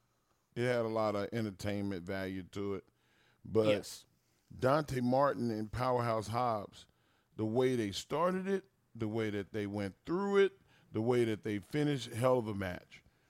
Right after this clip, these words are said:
Speaker 1: Like,
Speaker 2: And an appearance
Speaker 1: I mean,
Speaker 2: by
Speaker 1: was
Speaker 2: Jay Lethal.
Speaker 1: Yes.
Speaker 2: Always
Speaker 1: And,
Speaker 2: love that.
Speaker 1: and worth the price of admission just in itself.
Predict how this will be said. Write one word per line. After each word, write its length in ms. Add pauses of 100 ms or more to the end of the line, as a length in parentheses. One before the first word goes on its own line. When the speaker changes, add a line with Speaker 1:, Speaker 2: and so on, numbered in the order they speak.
(160)
Speaker 1:
Like, 240
Speaker 2:
And 140
an 0
appearance 340
Speaker 1:
I 40
mean, 40
Speaker 2:
by 160
Speaker 1:
was 80
Speaker 2:
Jay 120
Lethal. 420 (1000)
Speaker 1:
Yes. 580 (360)
Speaker 2:
Always 260
Speaker 1:
And, 100
Speaker 2:
love 120
that. 120
Speaker 1:
and 200
worth 300
the 80
price 480
of 160
admission 560
just 300
in 100
itself. 480